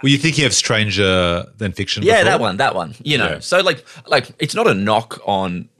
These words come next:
Speaker 2: you know, our theoretical Will Ferrell casting here or Kristen Wiig as a, an actress. She's fant-, like, Bridesmaid is a fucking all-timer. But
Speaker 1: She's incredible on that, I agree.
Speaker 2: But, but, you know, it's just sometimes the actors carry with them, I guess,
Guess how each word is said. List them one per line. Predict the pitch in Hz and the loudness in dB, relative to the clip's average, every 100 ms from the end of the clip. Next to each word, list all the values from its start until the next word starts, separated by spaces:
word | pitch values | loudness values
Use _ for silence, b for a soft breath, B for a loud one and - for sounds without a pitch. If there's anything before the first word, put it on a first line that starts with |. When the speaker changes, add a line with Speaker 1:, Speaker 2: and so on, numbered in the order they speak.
| _ _ - | _ _ -10
Speaker 2:
you | 92 | -8
know, | 90 - - | -8 -10 -6
our | 92 95 87 B B B - | -2 -2 -4 B B B -10
theoretical | - 95 95 90 90 | -4 0 0 -2 -6
Will | 92 87 | -6 -4
Ferrell | 110 123 113 | 0 0 0
casting | 92 85 - 87 | -4 -8 -8 -8
here | 101 104 | -6 0
or | 151 165 120 - | 4 4 2 -4
Kristen | - 131 - 95 | -8 -6 -4 -4
Wiig | 104 117 | -2 -2
as | 95 90 | -4 -6
a, | 90 87 _ | -8 -8 _
an | 95 | -4
actress. | 104 - - | -4 -4 -6
She's | 117 - | -8 -8
fant-, | - - - - 104 - | -14 -20 -6 -4 -2 -2
like, | 92 | -4
Bridesmaid | - 160 139 110 90 90 | 0 0 0 0 -2 -4
is | 85 | -8
a | 87 | -10
fucking | - - 90 92 | -10 -12 -12 -10
all-timer. | - 87 - - - 123 123 90 - B B B B _ _ | -8 -10 -10 -16 -8 -2 -2 -2 -10 B B B B _ _
But | 110 - - | 0 0 0
Speaker 1:
She's | 120 113 | 0 0
incredible | 110 - 120 104 90 | 0 2 4 4 2
on | 82 | 2
that, | 76 | -2
I | 85 | -2
agree. | 85 78 | -2 0
Speaker 2:
But, | 131 - | 0 0
but, | 127 151 | 0 0
you | 156 | 0
know, | 123 - | -2 -4
it's | 131 | -6
just | 226 233 | -4 -4
sometimes | 240 240 233 147 - _ _ | -4 -2 -2 -4 -10 _ _
the | 156 135 123 110 101 B B B B B B B _ | -6 -4 -2 -4 -8 B B B B B B B _
actors | 127 - 160 117 | -4 -2 -4 -4
carry | 120 107 113 | 0 2 2
with | 90 110 | 0 -6
them, | 117 92 | -4 -2
I | 90 87 | -2 -2
guess, | 90 85 - - - | -2 -4 -8 -12 -14